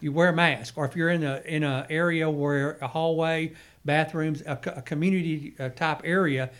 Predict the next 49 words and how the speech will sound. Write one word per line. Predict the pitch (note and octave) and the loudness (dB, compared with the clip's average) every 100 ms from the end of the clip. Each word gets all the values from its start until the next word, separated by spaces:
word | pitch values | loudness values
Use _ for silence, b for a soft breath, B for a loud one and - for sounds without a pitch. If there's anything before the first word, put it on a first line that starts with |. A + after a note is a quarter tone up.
| B B | B B
then | D#3 | -2
you | D#3+ | 0
wear | D#3 D#3 | 2 2
a | D3+ | 2
mask. | D3 C#3 A#2+ - | 0 -2 -4 -2
All | D3 | 0
of | E3 | 2
our | E3 | 0
students | - E3+ D3+ - | -2 -2 -2 -2
are | |
gonna | C#3 | -2
be | C3 C3 | -2 -2
required | B2+ - B2+ B2+ | -4 -4 -4 -4
to | |
wear | C3 A#2+ | -6 -4
a | |
mask. | B2 B2 C3 - - B B B B | -4 -6 -10 -18 -20 B B B B
So | - D3+ | -4 4
hopefully | F#3+ C#4 C4 G#3+ | 6 6 4 2
we'll | D#3+ F#3 | 2 2
get | F#3+ - | 2 0
through | F3+ F3 | 0 0
it. | C#3 - - | -2 -8 -10
Uh, | D3 C#3+ C#3 | -4 -2 -2
that, | D3+ - - - - | -4 -6 -14 -14 -4
and, | D#3 D3+ C#3 | -2 -2 -4
and | D#3 C#3+ | -4 -2
we're | C#3 | -2
hoping | B2+ F#3+ G3+ F3 | 2 2 2 0
that, | D3+ D#3+ | -2 -2
hope, | D3+ F#3 F#3 G3 | 0 0 0 -10
again, | C#3 D3 E3+ D#3 C#3 - B B B | -6 -2 0 0 -2 -8 B B B
my, | D3 C#3+ D#3 | -6 -4 -2
my | D#3+ E3+ E3 C#3+ - - | 2 4 4 0 -4 -14
pr-, | - - | -16 -6
prediction | - F#3 G3 G3 F3 D3+ F#3+ - | 0 4 4 2 -2 -2 -6 -10
wasn't | C#3+ F3+ F#3 C#3+ | 2 4 4 4
very | F3+ E3+ | 4 4
good | E3 F#3 F3 | 6 6 4
for | D#3+ | -2
the | C#3 | -2
summer, | C3 F#3+ F#3 F3 | 4 6 6 2
but | D#3 D3+ B B B | 0 -2 B B B
maybe | E3+ G#3+ G#3+ F#3+ | 8 8 6 4
it'll | G3+ | 6
be | F#3 F3+ | 6 8
good | F3+ G3 G3 | 12 10 10
for | D#3+ | 2
the, | D3+ | 4